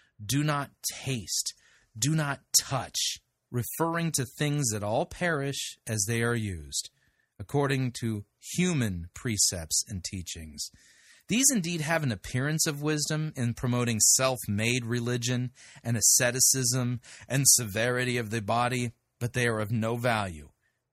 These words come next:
in stopping the indulgence of the flesh. Got it? Scripture's clear.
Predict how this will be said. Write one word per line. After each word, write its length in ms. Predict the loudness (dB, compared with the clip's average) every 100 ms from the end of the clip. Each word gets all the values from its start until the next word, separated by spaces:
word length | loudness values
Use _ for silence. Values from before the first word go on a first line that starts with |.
| _
in 80 | 0
stopping 640 | 2 4 2 0 -4 -10 -14 _
the 100 | -4
indulgence 760 | -4 -2 -4 -4 -8 -6 -6 -6 -12
of 100 | -12
the 80 | -12
flesh. 460 | -12 -12 -12 -12 -14 _ _ _ _ _ _ _ _ _ _
Got 220 | -8 -4 -4
it? 140 | -6 -12 _ _ _ _ _ _ _ _ _ _ -20 -6
Scripture's 460 | -2 -2 -2 0 0
clear. 320 | 0 -4 -4